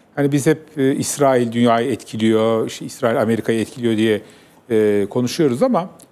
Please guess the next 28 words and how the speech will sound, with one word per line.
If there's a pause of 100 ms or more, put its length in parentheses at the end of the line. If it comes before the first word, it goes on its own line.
(120)
iki
bin
yirmi
bir
Mayıs'ında
bu
Kudüs
günü (440)
vardı.
Kadir
Gecesi
işte
Mescid-i
Aksa'da (260)
saldırılar
oldu. (480)
E,
ve
ondan
sonra (380)
eğer
anımsayacak
olursak, (600)
e, (280)
ve
hatta
ilk
defa